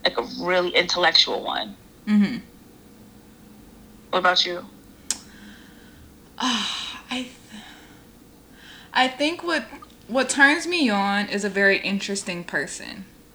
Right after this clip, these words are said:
Speaker 2: Um,
Speaker 1: Okay.
Speaker 2: a very, like, pe-, like, you ever m-, met someone who's just so intriguing and you wanna be around them? Like, just by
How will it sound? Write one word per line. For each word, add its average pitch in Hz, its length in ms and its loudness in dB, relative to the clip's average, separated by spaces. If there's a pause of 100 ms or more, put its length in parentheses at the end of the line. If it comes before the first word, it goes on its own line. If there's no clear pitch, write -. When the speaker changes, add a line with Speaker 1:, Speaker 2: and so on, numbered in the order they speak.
(920)
Speaker 2:
Um, 202 500 2
Speaker 1:
Okay. - 100 -8 (120)
Speaker 2:
a 208 40 0
very, 208 680 4
like, 185 680 2 (2500)
pe-, - 200 -6 (1000)
like, 247 540 8
you 311 140 4
ever 427 280 6
m-, 254 320 4
met 247 180 4
someone 240 320 2
who's 220 240 2
just 202 340 0
so 208 260 4
intriguing 196 1080 0
and 180 200 -6
you 196 100 -2
wanna 196 280 -2
be 190 300 -2
around 185 500 2
them? 190 240 -2
Like, 180 180 4
just 254 200 0
by 247 180 8